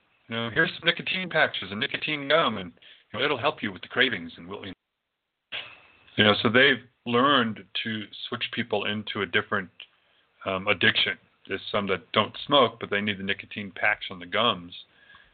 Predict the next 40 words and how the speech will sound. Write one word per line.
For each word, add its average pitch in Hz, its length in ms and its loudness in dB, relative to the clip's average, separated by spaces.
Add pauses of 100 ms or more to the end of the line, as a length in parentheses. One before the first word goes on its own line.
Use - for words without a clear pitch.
(120)
um, 90 520 2
that 92 140 2
are 95 80 4
being 92 320 -2 (100)
sold 95 360 4
by 92 240 8
the 110 120 -4 (160)
cigarette 117 440 2
companies. 165 460 -2 (880)
So 113 100 0
it's 104 140 -2
all 147 260 6
one 135 340 0 (160)
big 127 280 -2 (160)
ugly, 117 400 2 (460)
um, 95 520 -8
loop. 110 340 -2 (760)
And, 98 380 4 (140)
you 120 100 -2
know, 107 120 8
I've 104 100 4
always 127 220 6
had 131 100 4
a 107 60 2
problem 117 440 0
if 95 200 -12
you 110 100 -8
don't 123 280 -2
have 120 220 2
an 110 80 -2
independent 120 580 -6
study 120 420 2 (400)
to 107 80 -6
go 113 100 4
ahead 113 140 4
and 95 100 -2
back 104 240 6
up 135 140 -6
your 117 80 2
claims, 135 460 -2